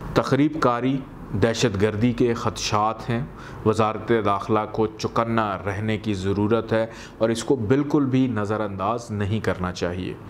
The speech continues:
इधर दसवें घर में सरबराहन के घर बारहवें फेली नहज सितारा जोहल केतु के साथ हालत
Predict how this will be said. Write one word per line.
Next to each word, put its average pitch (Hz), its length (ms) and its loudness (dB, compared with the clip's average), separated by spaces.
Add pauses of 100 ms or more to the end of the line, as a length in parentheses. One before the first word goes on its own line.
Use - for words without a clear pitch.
(380)
इधर 151 340 2 (340)
दसवें 147 480 2
घर 127 220 4
में 127 420 0
सरबराहन 120 920 0
के 120 160 2 (120)
घर 107 320 -2 (200)
बारहवें 120 440 2
फेली 117 480 2 (400)
नहज 117 260 2
सितारा 107 560 0
जोहल 98 460 0 (340)
केतु 131 400 4
के 113 140 4
साथ 92 440 -2 (260)
हालत 107 380 0